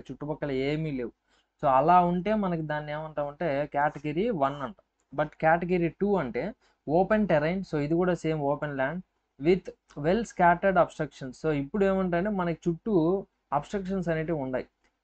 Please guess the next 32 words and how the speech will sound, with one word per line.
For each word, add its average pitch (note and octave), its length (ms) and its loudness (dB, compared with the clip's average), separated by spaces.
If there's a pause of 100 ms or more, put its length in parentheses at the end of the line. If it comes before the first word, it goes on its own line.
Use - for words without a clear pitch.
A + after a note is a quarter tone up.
So, D3 80 -4 (400)
which D3 240 -6
is G#3 100 -2 (200)
having D#3+ 300 4 (120)
heights E3+ 260 0 (100)
generally E3 440 0
between F3 260 -4 (100)
one D#3 180 -2
point E3+ 260 -2
five D#3+ 240 0
meters E3+ 300 -2
and F3+ 140 -2
ten C#3+ 200 2
meters. B2 260 -6 (420)
So, D3+ 80 -2 (120)
ఇది D#3+ 120 0 (100)
మన D#3 200 0
కేసు D3+ 240 -2
అనమాట. A#2 200 -6 (100)
ఎందుకంటే D#3 380 -4 (380)
మనకి D#3+ 220 -2 (120)
కోస్టల్ F#3+ 380 0 (100)
ఏరియా E3 260 2
అని D#3 140 -4
చెప్పాను, C3 320 -6
నెల్లూరు D#3 280 -2 (100)
కోస్టల్ D3 380 -4
ఏరియా. A2+ 180 -4 (300)
So, D#3 60 -4 (120)
నెల్లూరు G3 300 -2 (100)
కోస్టల్ G3+ 380 0 (100)
ఏరియాలో E3 420 4